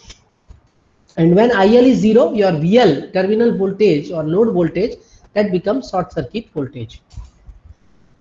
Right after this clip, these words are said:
So, uh, when solar radiation changes, the photon current changes.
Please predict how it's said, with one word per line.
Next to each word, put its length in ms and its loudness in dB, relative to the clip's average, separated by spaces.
So, 540 4
uh, 460 0
when 200 4
solar 380 4
radiation 500 2
changes, 680 0
the 480 -2
photon 500 2
current 460 0
changes. 720 0